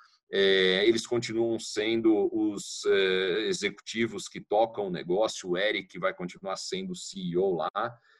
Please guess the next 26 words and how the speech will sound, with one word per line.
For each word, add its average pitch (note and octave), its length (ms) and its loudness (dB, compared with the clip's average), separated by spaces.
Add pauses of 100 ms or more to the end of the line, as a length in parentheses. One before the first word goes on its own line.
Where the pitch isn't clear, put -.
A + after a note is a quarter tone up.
(160)
Então, D#3 180 0
vai E3 200 4
ter D#3 160 -4
um D3+ 120 -2
grau B2 200 6
de A#2 80 2
autonomia G#2+ 800 2
importante. B2 1040 2
Óbvio C#3+ 380 4
que B2+ 80 -12
uma A#2 140 -2
autonomia G#2+ 500 -6
ligada G2+ 640 2
à - 20 6
performance, C3 880 -2
né? C3 280 -14
Quanto G#2+ 260 -6
mais A#2 500 -2
performance, F#2+ 920 0 (100)
mais C3 320 -2
autonomia. A#2 720 -4 (240)
Quanto C#3 360 0
menos A2 420 0
performance, F#2+ 800 -2
menos G#2 580 -2
autonomia. A#2+ 720 -4